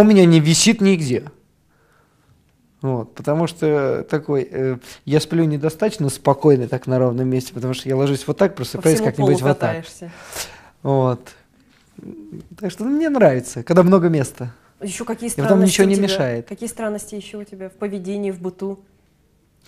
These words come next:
Speaker 1: Какие могут быть странности еще? Например?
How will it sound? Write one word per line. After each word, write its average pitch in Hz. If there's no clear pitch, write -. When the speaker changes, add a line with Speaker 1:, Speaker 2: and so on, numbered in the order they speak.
Speaker 1:
Какие 135
могут 113
быть 117
странности 113
еще? 120
Например? 131